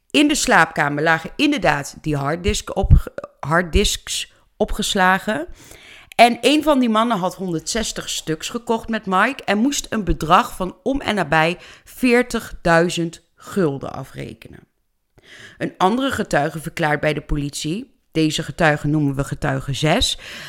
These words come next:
dat hij Mike op deze tweeëntwintig februari, dus die dag voor die moord, eh, rond de klok van kwart voor vier in de coffeeshop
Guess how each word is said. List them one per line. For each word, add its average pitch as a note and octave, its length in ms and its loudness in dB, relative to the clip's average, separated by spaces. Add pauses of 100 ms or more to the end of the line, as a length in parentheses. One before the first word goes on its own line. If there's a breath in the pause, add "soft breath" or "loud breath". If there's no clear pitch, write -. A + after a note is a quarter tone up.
(140 loud breath)
dat C4 240 4
hij G#3 240 2
Mike F#3+ 420 2
op - 260 -2
deze E3+ 400 0
tweeëntwintig A#3 600 -2
februari, E3 680 -2
dus D3+ 200 -12
die C#3+ 140 -8
dag E3 260 -2
voor F#3+ 240 -4
die F3 100 -2
moord, D3 380 -4 (320)
eh, D3 200 0 (100)
rond A3 180 -2
de - 80 0
klok - 220 0
van D#3+ 160 -2
kwart A3+ 240 4
voor F3+ 160 -4
vier F3 320 0 (320 loud breath)
in C#4 160 6
de A#3+ 120 4
coffeeshop F#3 720 0